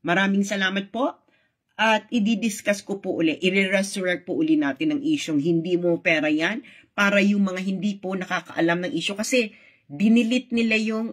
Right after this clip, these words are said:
account ko, nandun lahat ng aking mga sinulat tungkol sa issue na to. So, i-resurrect natin, bolder, stronger than ever.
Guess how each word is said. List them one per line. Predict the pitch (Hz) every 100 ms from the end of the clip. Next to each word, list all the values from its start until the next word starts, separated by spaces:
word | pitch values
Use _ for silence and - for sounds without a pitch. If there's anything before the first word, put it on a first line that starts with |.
| -
account | - 190 196 196
ko, | 165
nandun | 175 170 202 180
lahat | 175 170 180 -
ng | 175 165 160 160
aking | 160 170 160
mga | 151 147 151 170 - _
sinulat | - 185 165 156 151 147
tungkol | 160 147 156 151
sa | -
issue | 143 139 160
na | 120
to. | 117 127 107 - _ - -
So, | - 196
i-resurrect | 214 202 202 214 208 202 190 185
natin, | 180 170 170 190 226 294 - _ _ _ 131
bolder, | 120 196 202 208 226
stronger | 233 - - 185 175 170 180 165 196 190
than | 147 147 143 -
ever. | 127 135 135 135 110 113